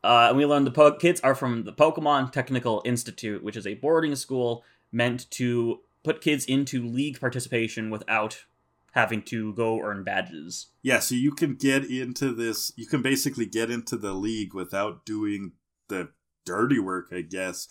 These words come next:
Speaker 2: So they've got these different, um, they've got these different levels. So you can be a beginner, uh, and that's equivalent to two badges, uh, g-, getting through the kind of the beginner course.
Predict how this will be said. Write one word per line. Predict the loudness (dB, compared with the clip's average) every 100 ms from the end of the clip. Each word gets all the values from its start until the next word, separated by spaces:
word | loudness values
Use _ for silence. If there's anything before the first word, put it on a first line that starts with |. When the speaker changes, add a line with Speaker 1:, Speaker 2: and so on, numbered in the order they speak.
| -10
Speaker 2:
So | 0 2 4 0
they've | 2 2 4
got | 4 4
these | 4 2 4
different, | 2 2 0 -2 -4 -4
um, | -2 -2 -4 -8 _ _ _ _ _ _ _ _ -12
they've | -8
got | -6 -6
these | -6 -4
different | -6 -6 -12 -10
levels. | -10 -8 -6 -6 -8 -14 -8
So | 0 0 0 -4 -16 _ _ _ -14
you | -4
can | -2
be | 2
a | 2
beginner, | 0 0 -2 0 0 -2 -8 _ -2
uh, | 2 2 0 -2
and | -4 0
that's | 0 0
equivalent | -4 -2 -2 -2 -8 -10
to | -12 -10
two | -8 -8
badges, | -4 0 0 -2 -4 -6 -6 -10 _ _ -6
uh, | -4 -4
g-, | -10 -10
getting | -10 -8
through | -8 -10
the | -8
kind | -8 -8
of |
the | -12
beginner | -14 -10 -10 -10
course. | -10 -8 -6 -6